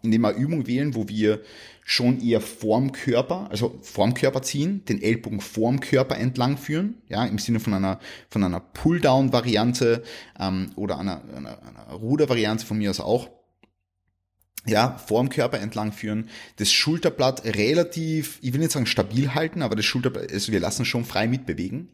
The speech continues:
ja. Ähm, allerdings fokussieren wir uns jetzt nicht darauf, das Schulterblatt beispielsweise, wenn wir jetzt eine, eine Pull-Down-Variante hernehmen,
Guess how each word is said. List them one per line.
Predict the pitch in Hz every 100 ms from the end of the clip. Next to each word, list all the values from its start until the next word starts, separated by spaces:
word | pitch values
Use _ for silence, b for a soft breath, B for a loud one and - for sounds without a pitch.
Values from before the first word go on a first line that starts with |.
| -
ja. | 110 165 B B B B B
Ähm, | 107 107 110 -
allerdings | - 123 131 135 135
fokussieren | - - 117 - 135
wir | 131
uns | 127
jetzt | 120 -
nicht | 143
darauf, | 123 117 113 120
das | 113
Schulterblatt | - 127 127 120 120
beispielsweise, | 92 104 113 110 107 -
wenn | 107
wir | 107
jetzt | 101 -
eine, | 104 -
eine |
Pull-Down-Variante | 101 - 143 139 107 104 101 107 95 98 -
hernehmen, | 98 95 98 110 139